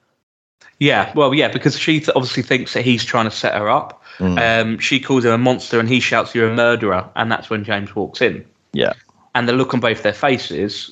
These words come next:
Speaker 1: this is, what, what did you think here then?
Speaker 2: I was like, "Whoa, okay." I, I, I,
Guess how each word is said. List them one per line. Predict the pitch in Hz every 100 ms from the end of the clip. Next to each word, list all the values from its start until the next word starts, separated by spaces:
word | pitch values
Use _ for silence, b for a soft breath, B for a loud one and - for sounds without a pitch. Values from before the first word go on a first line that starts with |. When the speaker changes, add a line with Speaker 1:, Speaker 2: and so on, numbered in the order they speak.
| _
Speaker 1:
this | - 113 -
is, | 104 - - B B B
what, | 107 123 127 117 - - 135 _ -
what | 143 151
did | 123
you | 135
think | 135 135 95
here | - 147 113
then? | 90 71 - _ _ _ - B B B
Speaker 2:
I | 160
was | 160 135
like, | 120 -
"Whoa, | 117 127 117 85 - _
okay." | 123 117 92 113 123 _ _ _ _ _ -
I, | 113 120 117 117 -
I, |
I, | 120